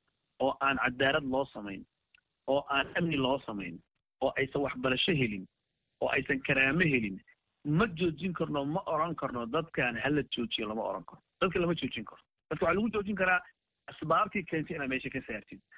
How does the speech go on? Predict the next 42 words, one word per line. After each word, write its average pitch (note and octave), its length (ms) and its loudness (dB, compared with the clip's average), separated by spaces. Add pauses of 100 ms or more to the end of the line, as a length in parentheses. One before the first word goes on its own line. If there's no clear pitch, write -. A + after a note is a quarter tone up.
(140)
Marka G3 260 2
asbaabta F3 580 0
meesha F3 320 -2
ka C4 140 0 (100)
saartid A#2 460 -2 (380)
ayaad D#3+ 240 2
joojin D3+ 320 -2
kartaa, D3 320 -2
oran C#3 120 -2
kartaa, A#2+ 300 -4
"Dadka B2 280 -6
maxay G#2 240 -4
u A2+ 40 -2
tahriibayaan?" G2 540 -4 (320)
Mid G#3+ 160 2
lacagta G3 340 2
haystana D3 300 0
waa B2+ 140 2
tahriibayaa, F3 640 2 (360)
midaan D3 280 2
lacag C3+ 300 -4
haysanna A#2+ 500 -2
ma B2 100 0
tahriibayo. G#2 640 -2
Leanno C3 340 0 (320)
labadoodaba D#3+ 580 2
waxay D3 140 -2
u C3+ 40 0
arkaan B2+ 300 -2
meesha B2+ 320 -2
inay A#2 160 -2
tahay A#2+ 320 -4 (360)
meel C#3+ 180 2
aysan A#2 340 -2
mudnayn A2+ 280 0
in G#2 60 -2
lagu G2+ 140 0
noolaado. F2 360 -4 (540)
Waana A#2+ 140 0
wax C#3+ 120 -2
aad A#2+ 160 -2
looga G2 200 -6